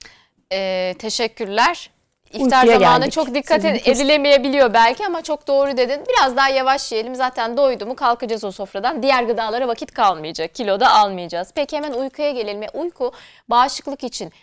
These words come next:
Speaker 1: aşırı derecede mühim ama hep bağışıkla ilgili beslenme vesaireden çok bahsettik biz ama uyku bir dönem bence ihmal edildi. Yani uykunun gerçekten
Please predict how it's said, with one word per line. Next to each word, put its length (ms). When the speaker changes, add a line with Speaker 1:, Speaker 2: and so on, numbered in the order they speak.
Speaker 1:
aşırı 400
derecede 360
mühim 280
ama 160
hep 160
bağışıkla 460
ilgili 340
beslenme 540
vesaireden 600
çok 180
bahsettik 800
biz 140
ama 180
uyku 500
bir 360
dönem 340
bence 320
ihmal 420
edildi. 240
Yani 180
uykunun 480
gerçekten 680